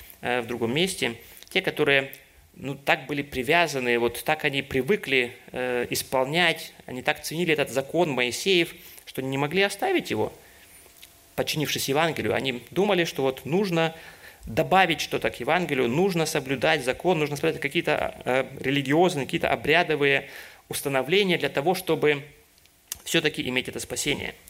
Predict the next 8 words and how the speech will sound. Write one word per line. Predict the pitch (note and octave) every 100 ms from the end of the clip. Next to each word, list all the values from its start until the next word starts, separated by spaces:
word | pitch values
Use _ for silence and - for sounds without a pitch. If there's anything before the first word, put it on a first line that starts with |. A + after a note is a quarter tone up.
| - - - - - - - - - - - -
Да, | C3+ A2+
им | A#2+ E3+
было | D3+ C#3
плохо, | - B2 A#2+ A2+
но, | C#3 D#3 D#3 - - - - - - - - -
а | D#3
нам-то | C3 A#2+ -
что? | -